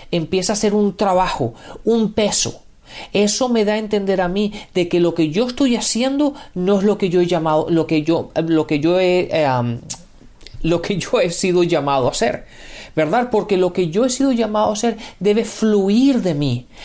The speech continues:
debe ser algo sencillo, algo fácil, algo que, que la gracia de Dios, el favor de Dios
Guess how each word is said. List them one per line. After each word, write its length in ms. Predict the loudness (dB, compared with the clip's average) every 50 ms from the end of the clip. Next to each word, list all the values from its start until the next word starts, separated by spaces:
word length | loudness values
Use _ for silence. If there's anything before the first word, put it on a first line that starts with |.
| -18 -6 0
debe 240 | 0 2 2 2 0
ser 240 | 0 -2 -2 0 0
algo 340 | 0 0 0 2 0 -2 -2
sencillo, 840 | 0 0 0 0 0 -2 -2 0 2 2 2 2 2 0 0 0
algo 340 | 0 0 0 2 2 0 0
fácil, 720 | 0 -4 -8 -4 -4 -2 -2 -2 -2 -2 -2 -2 -2 -4 -12 -18 -20 -20 -20 -14 -4
algo 340 | -2 -2 -2 2 0 0 0
que, 400 | 2 0 0 0 -2 -6 -16 -6 -2
que 140 | 0 2
la 340 | 2 2 2 2 2 2 0
gracia 560 | 0 -2 0 0 0 0 0 -2 -2 -2 0
de 100 | 0 0
Dios, 280 | 0 0 0 0 0 0
el 100 | -2 -2
favor 540 | -2 -2 -2 -2 0 2 2 2 2 2 2
de 120 | 0 -2
Dios 340 | 0 0 2 2 0 0